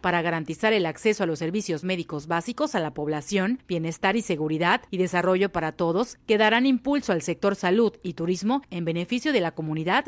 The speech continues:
de la isla. Implementar medidas sanitarias fue lo mejor para reducir el contagio y propagación del virus entre la población, lo que permitió que hoy Cozumel tenga menos pacientes con covid diecinueve y ser de los primeros en salir adelante.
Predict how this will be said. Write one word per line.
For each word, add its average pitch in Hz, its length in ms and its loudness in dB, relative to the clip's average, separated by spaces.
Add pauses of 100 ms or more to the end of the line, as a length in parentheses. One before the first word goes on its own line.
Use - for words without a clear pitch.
de 160 120 -4
la 147 160 -2
isla. 170 520 -4
Implementar 240 680 2
medidas 240 380 0
sanitarias 175 800 0
fue 269 160 4
lo 330 80 2
mejor 196 480 2
para 196 180 4
reducir 185 220 0 (220)
el 247 120 2
contagio 185 680 0 (100)
y 233 140 -2
propagación 175 680 0
del 254 180 4
virus 220 280 -2
entre 170 220 0
la 156 120 -2
población, 156 680 0
lo 180 120 -2
que 165 120 -2
permitió 170 540 2
que 180 100 0
hoy 196 160 6
Cozumel 175 680 -2
tenga 262 260 4
menos 277 320 2
pacientes 180 500 -2
con 165 200 -4
covid 190 260 2
diecinueve 170 680 0
y 202 60 -6
ser 220 220 4
de 254 100 4
los 202 180 0
primeros 190 540 0
en 165 120 -2
salir 180 500 -2
adelante. 165 680 0